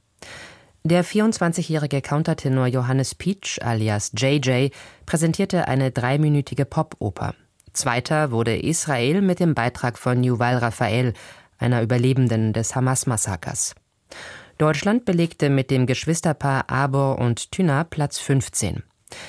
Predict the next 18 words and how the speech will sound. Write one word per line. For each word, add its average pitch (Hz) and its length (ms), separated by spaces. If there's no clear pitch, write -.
Insgesamt 160 640
traten 147 400
beim 131 180
Finale 135 480
des 117 240
Musikwettbewerbs 117 1160
sechsundzwanzig 110 840
Länder 113 340
an. 110 220
Während 190 460
des 185 180
israelischen 170 800
Beitrags 147 640
gab 143 220
es 135 140
einen 135 280
versuchten 143 640
Farbanschlag. - 1040